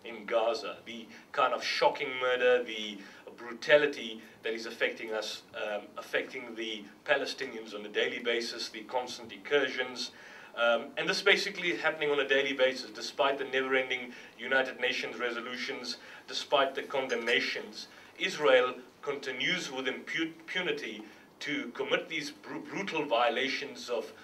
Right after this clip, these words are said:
human rights with the full support and backing of Western multinationals, uh, Western governments,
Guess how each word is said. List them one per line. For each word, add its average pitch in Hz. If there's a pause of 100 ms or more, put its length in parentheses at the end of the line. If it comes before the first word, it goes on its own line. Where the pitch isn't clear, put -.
human 156
rights 113 (320)
with 135
the 127
full 190
support 147 (240)
and 131
backing 127 (200)
of 117 (240)
Western 147
multinationals, 139 (340)
uh, 110 (120)
Western 135
governments, 135